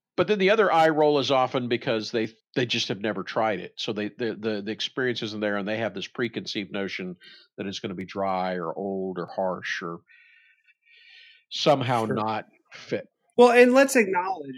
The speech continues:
Speaker 2: that it is kind of weird, right? That, and not only that, it's a long book.
Speaker 1: Yeah,
Speaker 2: I mean, there's
Speaker 1: yeah,
Speaker 2: a lot
Speaker 1: well
Speaker 2: to it. Uh, so, you know, it's not,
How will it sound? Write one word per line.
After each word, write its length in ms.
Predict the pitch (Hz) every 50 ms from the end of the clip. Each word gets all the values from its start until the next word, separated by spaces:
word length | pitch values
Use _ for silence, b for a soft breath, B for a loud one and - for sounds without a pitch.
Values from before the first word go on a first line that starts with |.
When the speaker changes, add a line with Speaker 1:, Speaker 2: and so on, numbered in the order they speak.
| 131 -
Speaker 2:
that 120 | - 170 170
it 160 | 165 160 196
is 160 | 254 247 208
kind 260 | - - 185 180 160 139
of 60 | 123 120
weird, 460 | 117 135 147 156 139 117 110 107 107 - _ _
right? 280 | - 156 170 170 170 -
That, 180 | 175 170 156 - -
and 440 | 208 220 240 226 190 160 135 135 - _ _ -
not 240 | 170 180 190 202 196
only 180 | 170 147 131 123
that, 300 | 151 151 127 - - _ _
it's 160 | - 202 208
a 60 | - 226
long 280 | 147 160 220 226 143
book. 340 | 120 135 156 127 - - _ _ _ _ _ _ _ _
Speaker 1:
Yeah, 120 | - 143 151
Speaker 2:
I 20 |
mean, 80 | 170 175
there's 140 | 196 208 208
Speaker 1:
yeah, 60 | 202
Speaker 2:
a 20 |
lot 180 | 185 175 156 254
Speaker 1:
well 80 | 233 226
Speaker 2:
to 100 | 151 131
it. 120 | 117 B B B B B _ _ _ _ _ _ _ _ _ _ -
Uh, 420 | 147 143 143 139 139 135 135 135 - _ -
so, 500 | - - - 226 214 208 196 - - - _ _
you 160 | - - 277 302
know, 180 | 202 170 175
it's 200 | - 185 - - 254
not, 340 | 262 269 240 190 160 -